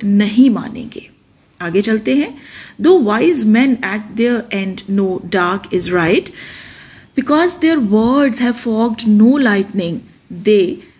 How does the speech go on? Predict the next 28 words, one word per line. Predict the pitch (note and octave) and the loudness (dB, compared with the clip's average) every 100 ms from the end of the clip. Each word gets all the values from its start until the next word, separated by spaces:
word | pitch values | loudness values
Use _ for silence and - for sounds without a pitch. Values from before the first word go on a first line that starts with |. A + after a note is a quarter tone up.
| _ G3 | _ -8
do | F#3 G#3+ | 2 4
not | A3 C4+ E4+ F4 - _ G3 G3 | 4 2 -2 -8 -18 _ -2 2
go | G#3 A3 | 4 2
gentle | E3 F3+ E3+ F3+ G3 F#3+ | -2 -2 -2 -2 -4 -4
into | F#3 F3+ | -4 -6
that | F3 - - E3 | -4 -6 -6 -10
good | C#3 | -8
night। | C3+ - - - - _ _ - - - - | -10 -10 -14 -18 -20 _ _ -20 -20 -10 -4
फिर | C4 | -2
उसने | C4 D4 D4+ D#4 - - _ - | -2 -4 -8 -8 -14 -20 _ -8
wise | G3 G3 A3 C#4+ G3+ | -4 0 2 2 2
लोग, | G3+ F3 | 0 0
जो | F3+ | -2
समझदार | G#3+ G#3 B3+ C4 C4 A#3+ | -2 0 0 -2 -8 -2
लोग | A3 G3 | 0 2
हैं, | A3+ | 0
उनकी | A#3 A3 A3 A3+ B3+ | 0 2 0 2 2
example | F#3 F3 F#3+ F#3+ A#3 | 2 0 -4 -4 0
देते | G#3 G3+ G3 | 0 0 0
हुए | G3 | 0
कहा | G3 E3+ F3+ | -2 -2 0
है, | B3 G4+ - - - - | -2 -4 -12 -20 -14 -2
उनको | C#4 C4+ F4 E4+ | -2 2 2 2
बहुत | A#3 C4+ D#4+ | 0 0 0
पहले | B3 A3 D4 | 0 0 0
से | D#4 | -2
पता | C4 G3+ G#3 | -4 -4 -4
था | G#3 G#3+ | -2 -4